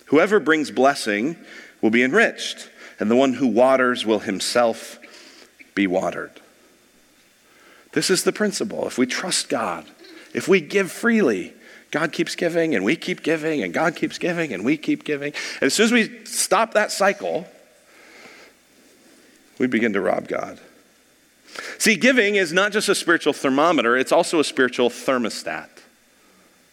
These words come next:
It sets the temperature of your faith. It's not just reacting as an indication of your faith, but it actually sets a new temperature, which is why Jesus said in Matthew six, "Where your treasure is, there your heart will be also."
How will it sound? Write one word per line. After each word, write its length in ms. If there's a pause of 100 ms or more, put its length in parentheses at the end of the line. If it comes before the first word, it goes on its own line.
(140)
It 180
sets 420
the 100
temperature 520
of 100
your 140
faith. 240
It's 160
not 160
just 160
reacting 580
as 80
an 100
indication 640
of 80
your 120
faith, 520
but 80
it 80
actually 320
sets 560 (220)
a 80
new 180
temperature, 720 (160)
which 160
is 100
why 160
Jesus 400
said 220
in 80
Matthew 340
six, 640
"Where 140
your 160
treasure 500
is, 400 (240)
there 240
your 240
heart 380
will 160
be 160
also." 580